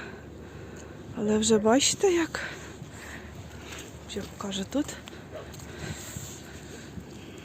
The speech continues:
Наша крепость,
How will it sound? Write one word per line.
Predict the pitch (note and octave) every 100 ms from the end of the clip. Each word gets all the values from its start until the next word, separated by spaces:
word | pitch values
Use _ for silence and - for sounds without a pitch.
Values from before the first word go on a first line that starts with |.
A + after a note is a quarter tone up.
| - - - - - - - - - - - - -
Наша | G#3 G3 G3 F3+ - - - - - - -
крепость, | - F#3+ F#3+ - D4 - -